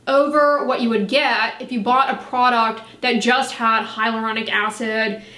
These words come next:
and glycerin and water, which you can <laughs> get at the drugstore. I mean, you're really hanging your hat on that. And, you know, so hopefully this video clarifies to you that there's a very good chance that the growth factor milieu in this doesn't even get into the skin.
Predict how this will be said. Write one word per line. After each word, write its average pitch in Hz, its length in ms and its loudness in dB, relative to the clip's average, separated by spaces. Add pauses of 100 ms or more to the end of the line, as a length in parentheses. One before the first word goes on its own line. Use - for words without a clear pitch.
and 214 500 0
glycerin 226 840 -2
and 220 200 -4
water, 202 520 0
which 220 240 -6
you 226 80 -4
can 226 160 -4
<laughs> 226 80 -4
get - 400 -2
at - 160 -4
the 254 100 -6
drugstore. 226 600 -6 (180)
I 269 60 -8
mean, 277 120 0
you're 277 140 2
really 330 260 2
hanging 269 300 -2
your 233 140 -4
hat 302 280 0
on 220 200 -2
that. 196 360 -4 (340)
And, 247 540 0
you 254 80 -2
know, 240 280 0
so 262 240 0
hopefully 381 500 2
this 254 140 -2
video 240 500 2
clarifies 294 600 0
to 226 80 -6
you 226 180 -2
that 214 340 0 (280)
there's 285 140 0
a 285 40 4
very 302 340 4
good 226 140 0
chance 226 480 -2
that 214 80 -8
the 233 100 0
growth 254 400 0
factor 277 600 0
milieu 226 460 0
in 240 100 0
this 220 280 -4
doesn't 285 300 -6
even 294 240 -2
get 240 220 -2
into 233 220 -4
the 208 120 -8
skin. 233 600 -4